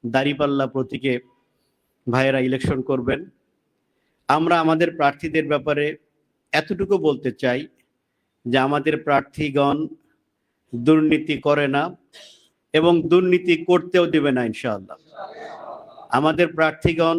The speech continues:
চাঁদাবাজি করে না, চাঁদাবাজি হতেও দেবে না ইনশাআল্লাহ। আমাদের প্রার্থীগণ জমি দখল করে না। আপনার জ-, জমিতে আপনি বিল্ডিং বানাবেন,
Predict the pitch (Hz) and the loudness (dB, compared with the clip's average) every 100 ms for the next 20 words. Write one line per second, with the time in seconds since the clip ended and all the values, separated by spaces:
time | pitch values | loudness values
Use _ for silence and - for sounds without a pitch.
0 | 165 175 160 160 160 156 156 151 151 156 | -2 0 2 4 2 0 0 2 2 0
1 | 190 220 _ _ _ _ _ - 160 170 | -4 -10 _ _ _ _ _ 0 2 4
2 | 165 160 160 147 151 180 170 151 143 123 | 2 2 0 2 2 2 2 2 2 0
3 | 120 107 120 95 90 - _ _ _ _ | -2 -6 -8 -10 -10 -20 _ _ _ _
4 | _ _ _ _ _ _ 123 147 151 160 | _ _ _ _ _ _ -2 0 0 -2
5 | 160 147 139 170 147 151 165 165 - _ | 0 0 0 -2 0 2 0 -4 -16 _
6 | _ _ _ - 117 165 170 165 151 170 | _ _ _ -8 0 2 4 2 2 0
7 | 170 165 160 156 165 185 _ _ _ _ | 2 2 2 0 -2 -4 _ _ _ _
8 | _ _ 123 151 165 165 160 143 151 160 | _ _ -2 0 0 -2 0 0 -2 -2
9 | 139 160 165 165 170 160 - 135 151 156 | 0 2 2 2 0 0 -4 -2 -2 0
10 | 160 160 156 139 151 165 180 170 160 151 | 0 0 -2 -2 0 2 2 2 2 2
11 | 139 | 0